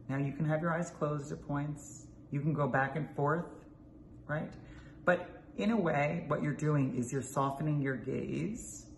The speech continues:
so that your, uh, third eye can relax and you can go into the inner eye.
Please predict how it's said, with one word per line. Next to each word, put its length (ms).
so 160
that 280
your, 480
uh, 320
third 200
eye 300
can 340
relax 840
and 340
you 120
can 120
go 200
into 240
the 120
inner 220
eye. 300